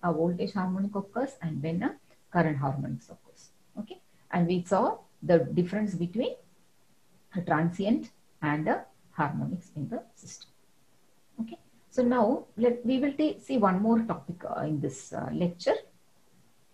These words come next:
which is how we can measure the power system quantities under non-sinusoidal conditions. So when we are having a traditional, uh, power system,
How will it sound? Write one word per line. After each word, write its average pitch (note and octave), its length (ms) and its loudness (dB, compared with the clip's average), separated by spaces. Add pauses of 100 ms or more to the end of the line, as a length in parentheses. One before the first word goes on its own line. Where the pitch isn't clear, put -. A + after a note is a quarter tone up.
(360)
which G3 240 0
is F#4+ 260 -2 (340)
how B3 220 6
we A3+ 160 4
can F3 260 -2
measure D3+ 320 2
the G4 240 2 (420)
power G3 180 6
system A3+ 320 2
quantities A3+ 720 0 (280)
under F3 420 4 (260)
non-sinusoidal D3 960 0
conditions. - 580 -6 (1200)
So A3 220 6
when G3 220 6
we B3 120 6
are A#3 160 6
having G3+ 400 2
a F3+ 120 -2
traditional, F3 640 0
uh, C#3+ 120 0
power D#3 260 4
system, - 440 -4